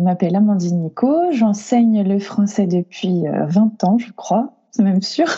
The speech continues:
<laughs> Année. Et, euh, donc, je suis originaire de Bretagne et me, j'ai émigré en Haute-Savoie. Et, euh, donc, je suis aussi maman de trois enfants et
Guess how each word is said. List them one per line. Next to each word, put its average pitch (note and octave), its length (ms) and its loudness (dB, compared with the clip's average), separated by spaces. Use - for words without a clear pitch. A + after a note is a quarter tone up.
<laughs> F3+ 1600 -2
Année. G3 320 -2
Et, A#3 200 2
euh, G3 120 0
donc, G#3 160 2
je G3+ 160 -6
suis F3+ 200 -4
originaire A#3 440 2
de G#3+ 140 2
Bretagne G3 640 0
et G#3 300 0
me, E3+ 380 -2
j'ai E3 160 -4
émigré F#3+ 540 2
en F3+ 100 0
Haute-Savoie. G3 720 -2
Et, A#3 220 2
euh, F3 760 -2
donc, F#3+ 240 -4
je G3 80 2
suis F#3 220 -2
aussi G3 240 0
maman G#3 320 2
de F3+ 140 0
trois B3+ 320 0
enfants G#3 340 0
et G3+ 80 2